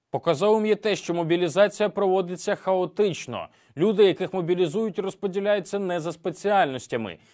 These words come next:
Більшість з них не має ніякої військової спеціальності, тому що ніколи не проходили військової служби. З громадянами, що мають російські паспорти, підписуються контракти. Хто має лише паспорт псевдореспубліки,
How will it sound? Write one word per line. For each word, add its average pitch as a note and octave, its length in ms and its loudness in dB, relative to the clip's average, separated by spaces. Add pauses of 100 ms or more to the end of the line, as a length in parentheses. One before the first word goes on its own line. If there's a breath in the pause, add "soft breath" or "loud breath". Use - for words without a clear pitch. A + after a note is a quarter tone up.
(140 soft breath)
Більшість G3+ 440 -2
з E3 60 -6
них G#3 240 -2
не D3+ 100 -4
має D#3+ 260 2
ніякої D3+ 540 2
військової G2+ 460 -6
спеціальності, B2+ 720 0
тому B2 240 -6
що B2 160 -10
ніколи C#3+ 400 -2
не G3 100 -2
проходили F#3 580 -2
військової A#2 580 -4
служби. G#2 540 -6 (460 soft breath)
З A#2+ 80 -12
громадянами, F3 640 2
що C#3 200 -4
мають E3+ 280 -2
російські G3+ 420 -4
паспорти, G3 520 -4
підписуються E3 760 -4
контракти. F3 760 -2 (260 soft breath)
Хто - 220 0
має A3 260 0
лише G#3 260 2
паспорт D#3+ 520 0
псевдореспубліки, D3 1000 -2